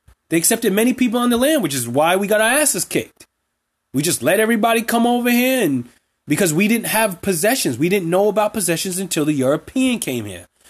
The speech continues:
When the European came to the United States, all of a sudden people had fences. The fuck was a fence?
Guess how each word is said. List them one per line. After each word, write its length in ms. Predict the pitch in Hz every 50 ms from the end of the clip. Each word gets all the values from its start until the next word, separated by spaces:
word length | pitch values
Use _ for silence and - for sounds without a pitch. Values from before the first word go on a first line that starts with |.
| - _
When 140 | - 127 127
the 80 | 123
European 540 | 117 123 147 175 208 214 214 - 233 233 240
came 200 | 240 - 240 233
to 60 | 233
the 80 | - 220
United 200 | 208 220 226 220
States, 360 | - - 247 240 254 247 - - - - _ _
all 140 | 160 180
of 80 | 208 196
a 40 | 208
sudden 220 | - 233 220 196
people 220 | - 220 202 208 202
had 140 | 214 214
fences. 680 | - - - 233 262 262 - - 226 - - - - - _ _ _ _ _ _ _ _ _ _ _ _ _ _ _ _ _ _ _ _ _ _ _ _ _ _ _ _ _ _ _ _ _
The 60 | -
fuck 240 | - - 277 240 -
was 120 | 247 220 214
a 60 | 190
fence? 560 | - - 277 294 - 104 - - - -